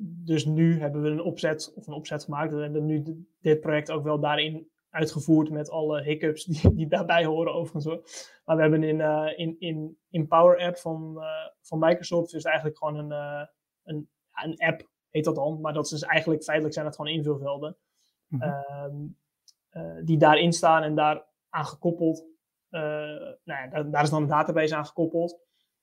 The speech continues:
Speaker 1: En vanuit die database, eh, is dan weer het, het, eh, uiteindelijk het P D F-rapport gegenereerd. Ehm, met als, waar dan het grote voordeel is dat je natuurlijk alle, alle teksten die standaard zijn, dus alle algemene,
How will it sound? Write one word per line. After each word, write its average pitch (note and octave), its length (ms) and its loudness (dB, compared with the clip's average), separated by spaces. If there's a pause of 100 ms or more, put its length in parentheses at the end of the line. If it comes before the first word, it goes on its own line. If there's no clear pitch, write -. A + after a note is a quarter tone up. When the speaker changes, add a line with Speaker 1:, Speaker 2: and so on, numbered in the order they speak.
(160)
Speaker 1:
En D#3 320 -2
vanuit D#3 260 -2
die D3+ 80 -2
database, D#3 720 2
eh, D3+ 260 -10
is D#3+ 140 -2
dan D#3 160 0
weer D#3 160 0
het, D#3 340 -4
het, D#3 300 -10
eh, D#3+ 100 -6
uiteindelijk D#3 460 -6
het D#3+ 100 0
P D3+ 40 4
D D#3 140 0
F-rapport D3+ 340 -6
gegenereerd. D3+ 600 -8 (640)
Ehm, D3 540 -6 (440)
met D#3 240 -2
als, - 340 -4
waar D3+ 260 2
dan D#3 160 4
het D#3 120 -4
grote E3 260 4
voordeel D#3+ 340 4
is D#3 120 2
dat D#3 140 -2
je E3 80 -6
natuurlijk D#3 380 -4
alle, D#3+ 240 2 (240)
alle D#3 300 0
teksten D#3 400 -2
die D3 100 0
standaard D#3+ 460 2
zijn, D#3 300 -2
dus D3 120 -8
alle D3+ 420 -8 (300)
algemene, D3+ 720 0